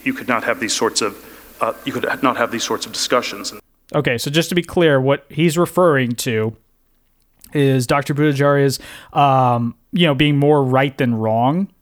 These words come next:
Speaker 2: okay, and that it's complicated a year later. This is in reference to something called the Great Barrington Declaration, right? And it's about as dumb as the title, okay? Uh, it was signed by several doctors, including, uh, Bhattacharya,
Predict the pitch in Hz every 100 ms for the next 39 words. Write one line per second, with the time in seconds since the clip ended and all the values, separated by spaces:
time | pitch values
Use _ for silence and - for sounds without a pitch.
0 | _ - 156 160 170 135 135 131 120 -
1 | - - 123 - 151 156 156 147 120 131
2 | 123 123 120 139 180 - _ _ 147 175
3 | - 262 254 208 196 208 190 - - 170
4 | 156 151 151 139 127 123 139 156 - 123
5 | 131 139 139 131 143 135 127 - - -
6 | 120 139 135 139 117 117 110 - 95 -
7 | - _ _ - 110 120 135 - - 185
8 | 196 240 233 262 190 135 160 151 123 127
9 | - 113 101 - - - 120 127 117 -
10 | - - - 147 151 147 165 175 - 190
11 | 220 220 214 196 175 147 156 202 147 131
12 | - 135 143 - 143 135 127 123 143 143
13 | 151 156 143 139 139 147 151 151 131 110
14 | 120